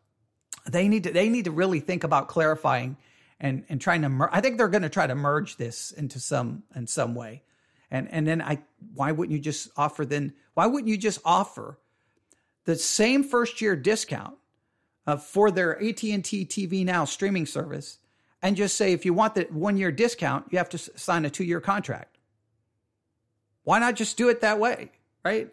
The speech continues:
And then why have hardware that you ship out to people?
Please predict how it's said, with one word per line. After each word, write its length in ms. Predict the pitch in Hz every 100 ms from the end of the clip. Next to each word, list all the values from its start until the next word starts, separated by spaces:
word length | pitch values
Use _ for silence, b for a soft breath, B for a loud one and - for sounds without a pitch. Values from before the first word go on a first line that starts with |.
| _ _ _ -
And 100 | 165
then 140 | 196
why 400 | 156 208 233 202 - b
have 300 | - 202 175
hardware 600 | - 220 277 208 143 147
that 140 | 160
you 80 | 202
ship 340 | 160 - 226 208
out 280 | 247 277
to 100 | -
people? 400 | 135 117 - -